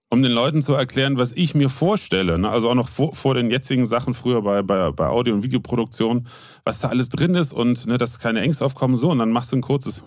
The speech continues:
kurzes Video, fünf bis zehn Minuten wird's dann schon schnell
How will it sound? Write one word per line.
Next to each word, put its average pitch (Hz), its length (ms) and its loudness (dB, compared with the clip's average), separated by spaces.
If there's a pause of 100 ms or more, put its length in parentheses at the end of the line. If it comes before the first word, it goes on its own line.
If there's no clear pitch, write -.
kurzes 95 380 -2
Video, 131 320 2
fünf 120 280 -4
bis - 180 -6
zehn 101 160 0
Minuten 107 320 2
wird's 104 140 0
dann 95 120 -2
schon 135 220 0
schnell 160 300 0